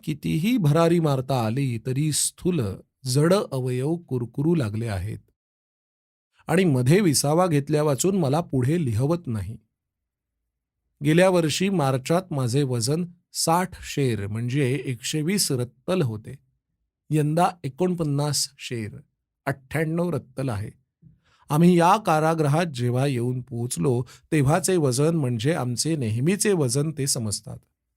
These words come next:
पण ही चूक आहे. तेथल्या कारागृहात आणि कोठडीत वर्षानुवर्षे खितपत पडल्यावर आम्ही येथे येतो. तरीही मी येथे आलो, तेव्हा माझे वजन एकशे अकरा पाऊंड होते.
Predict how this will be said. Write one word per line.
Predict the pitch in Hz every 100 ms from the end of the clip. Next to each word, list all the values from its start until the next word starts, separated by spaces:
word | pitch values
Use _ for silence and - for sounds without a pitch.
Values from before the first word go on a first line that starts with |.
| _ _ _ _ -
पण | 190
ही | 196
चूक | 220 254 147
आहे. | 120 127 _ _ _ _ -
तेथल्या | 165 151 180
कारागृहात | 220 165 151 156 151 143 151 -
आणि | 151 160
कोठडीत | - 147 131 165 180
वर्षानुवर्षे | 135 127 120 175 202 220 170 147 180 175
खितपत | 143 - 175 -
पडल्यावर | 139 131 135 180
आम्ही | 202 165 170
येथे | 156 147 143
येतो. | 123 120 113 - _ _ _ _ _ -
तरीही | 170 202 208
मी | 240 220
येथे | 196 156 135 170
आलो, | 147 131 185
तेव्हा | - 117 147
माझे | 147 127 117
वजन | 135 123 147 185 -
एकशे | 143 - - 175 - -
अकरा | - 143 165 180
पाऊंड | 147 139 135
होते. | 110 -